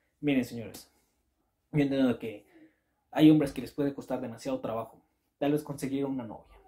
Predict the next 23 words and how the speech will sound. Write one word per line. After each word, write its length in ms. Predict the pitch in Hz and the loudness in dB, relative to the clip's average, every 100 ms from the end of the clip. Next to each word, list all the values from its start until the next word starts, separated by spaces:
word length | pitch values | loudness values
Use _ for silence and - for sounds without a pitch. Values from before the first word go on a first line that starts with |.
| - - - | -20 -12 -2
Pero 160 | 190 | 0
créanme 320 | 196 220 196 156 | 4 2 4 -2
que 80 | |
si 100 | 131 | -4
ustedes 300 | 135 - 151 | -4 0 0
trabajan 460 | - 143 143 131 131 - | 2 -2 0 -4 -6 -6
en 180 | 202 165 | -6 -6
sus 240 | 190 180 | -6 -4
pasiones, 580 | - - 135 123 117 - - - - | -4 -4 -2 -2 -4 -10 -16 -14 0
en 260 | 220 208 | 2 2
su 300 | - - 170 | -4 -4 -2
persona, 560 | 147 123 - 127 117 - _ _ _ - | 0 0 -2 -4 -4 -10 _ _ _ -12
y 80 | 127 | -4
sobre 260 | 143 127 | 0 0
todo 240 | 139 135 123 | 0 0 -2
desarrollan 560 | 120 123 135 139 139 | -4 -4 0 0 0
su 220 | 135 120 | -4 -6
propio 420 | - 131 135 127 117 | -2 -2 2 2 2
ámbito, 480 | 117 123 160 220 - _ _ _ _ _ _ _ _ | -2 -4 -4 -6 -10 _ _ _ _ _ _ _ _
lo 100 | - 123 | -6 -2
demás 360 | 127 135 - _ _ _ | -2 -4 -10 _ _ _
sale 280 | - 139 123 | -14 -10 -10
sobrando. 440 | - 104 113 107 | -12 -12 -12 -14